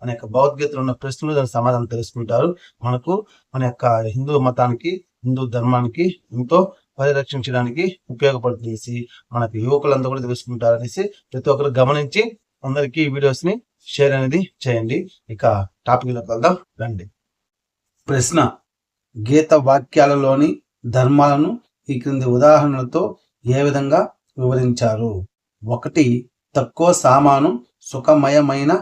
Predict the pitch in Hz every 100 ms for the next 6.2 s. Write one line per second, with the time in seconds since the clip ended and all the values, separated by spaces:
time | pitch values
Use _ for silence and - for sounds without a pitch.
0 | - 120 113 104 98 - _ _ _ 123
1 | 127 139 135 120 120 _ _ 131 123 -
2 | 143 147 143 127 135 135 123 131 185 -
3 | _ - 107 117 - 110 - _ _ _
4 | _ 123 123 120 131 143 - 139 113 107
5 | - _ _ - 123 131 117 120 107 117
6 | 110 123